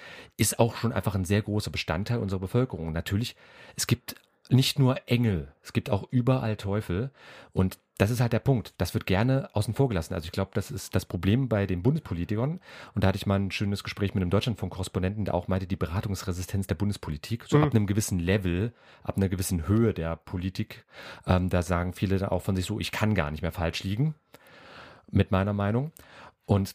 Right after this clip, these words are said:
Speaker 1: das sehe ich hier eben auch als Problem, dass bei vielen nicht mal die Ahnung besteht, wie ist Gaming überhaupt aufgebaut.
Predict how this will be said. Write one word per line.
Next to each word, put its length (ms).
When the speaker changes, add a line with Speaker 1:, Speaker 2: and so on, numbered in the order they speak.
Speaker 1:
das 220
sehe 60
ich 80
hier 120
eben 220
auch 140
als 120
Problem, 300
dass 160
bei 100
vielen 300
nicht 180
mal 80
die 260
Ahnung 460
besteht, 540
wie 160
ist 280
Gaming 340
überhaupt 280
aufgebaut. 560